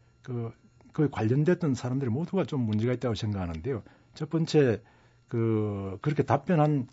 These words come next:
외교관도 조금 외무부 관리도 좀 문제가 있었던 것 같고, 그, 그걸 자기가 알아서 그렇게 처리하면 될 텐데, 그거를 자기 소속 부서의 일이 아니라고 그래가지고,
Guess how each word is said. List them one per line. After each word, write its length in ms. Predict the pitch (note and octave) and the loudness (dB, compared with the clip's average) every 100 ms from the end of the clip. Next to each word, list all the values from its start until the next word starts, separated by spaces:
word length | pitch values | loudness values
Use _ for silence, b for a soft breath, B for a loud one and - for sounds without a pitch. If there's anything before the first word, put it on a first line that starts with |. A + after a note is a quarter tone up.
| b b _ _ A#2 | b b _ _ -4
외교관도 1500 | A2 B2+ B2+ A#2 A2 D#2 - _ _ _ _ - D#3 F3 | 0 2 0 0 -2 -2 -10 _ _ _ _ -4 0 0
조금 460 | C3+ B2+ C3 B2 - A#2 | -2 -2 0 0 0 2
외무부 320 | B2 C3+ D3 | 4 4 0
관리도 640 | F#2 F#2 F#2+ A#2 D#3+ D#3+ - | -2 -2 -4 -2 -2 -2 -6
좀 180 | - A#2+ | -6 -2
문제가 300 | G2+ G2 A#2 | 0 0 -2
있었던 260 | G#2+ G#2+ F#2 | -2 -4 -6
것 80 | |
같고, 380 | E2+ E2+ - E2+ - _ _ _ | -6 -10 -10 -12 -14 _ _ _
그, 220 | - G#2 G2+ b - | -10 -8 -10 b -4
그걸 180 | C#3 C3 | -2 2
자기가 400 | C#3 F3 E3+ F#3 | 4 4 2 2
알아서 280 | F3 C3+ | 2 2
그렇게 320 | C3+ B2 B2 A2+ b b - | -2 0 -2 -2 b b -6
처리하면 420 | C#3 A#2+ C#3+ B2+ | 0 2 2 2
될 160 | G#2+ G2 | 0 -2
텐데, 560 | F#2 F2+ C3+ A#2+ F#2 B B B | -4 -2 0 0 -2 B B B
그거를 680 | A#2 G#2 A2 B2+ C#3+ C#3 - b b b | -2 0 2 2 2 0 -4 b b b
자기 300 | - G#2+ B2 | -2 0 0
소속 340 | A2+ C#3 C3 - | -2 -4 -4 -4
부서의 540 | A2 - B2+ C3+ C3 - | -10 -8 -6 -4 -4 -6
일이 200 | A#2 A#2 | -2 0
아니라고 400 | - G#2 D#3+ B2 | 2 0 2 2
그래가지고, 580 | F#2 F2+ E2+ E2+ E2+ F2+ | 0 -4 -6 -10 -10 -12